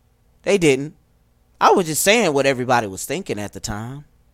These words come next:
And then w-, as soon as Tupac Shakur got killed,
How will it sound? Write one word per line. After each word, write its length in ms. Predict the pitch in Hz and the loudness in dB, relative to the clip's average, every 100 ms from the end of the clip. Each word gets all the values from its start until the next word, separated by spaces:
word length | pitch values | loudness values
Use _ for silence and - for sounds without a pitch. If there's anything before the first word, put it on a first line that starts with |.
| _ _ _ _ _ _ - - - | _ _ _ _ _ _ -20 -20 -8
And 180 | 127 131 | -4 -2
then 280 | 151 143 127 | -2 -2 -8
w-, 80 | - | -12
as 100 | 127 | -12
soon 340 | - 254 269 | -8 -6 -6
as 360 | 240 196 175 - | -6 -8 -10 -16
Tupac 500 | - 208 - 190 190 | -14 -14 -10 -10 -10
Shakur 580 | - - - 151 160 156 | -14 -16 -12 -8 -8 -8
got 300 | 127 139 - | -10 -12 -14
killed, 520 | - 110 107 107 | -14 -12 -10 -12